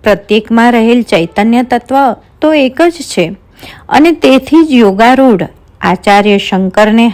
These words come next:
હાથ જોડશે અને દારૂડિયા શંકરને એ જ હાથથી તમાચો પણ મારી શકે છે,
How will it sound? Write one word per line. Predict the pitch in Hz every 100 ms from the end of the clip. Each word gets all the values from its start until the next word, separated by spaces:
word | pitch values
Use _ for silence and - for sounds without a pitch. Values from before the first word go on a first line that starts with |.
| -
હાથ | 196 202 226 247
જોડશે | 247 254 233 - 285 233 - - - - -
અને | 294 339
દારૂડિયા | 269 226 220 254 269 285 302
શંકરને | - 226 220 247 254 277 277 -
એ | 226 240 269
જ |
હાથથી | 240 - 175 - - 247
તમાચો | 165 156 180 190 240
પણ | 240 269
મારી | 262 196 196
શકે | 262 339 302 208
છે, | - 170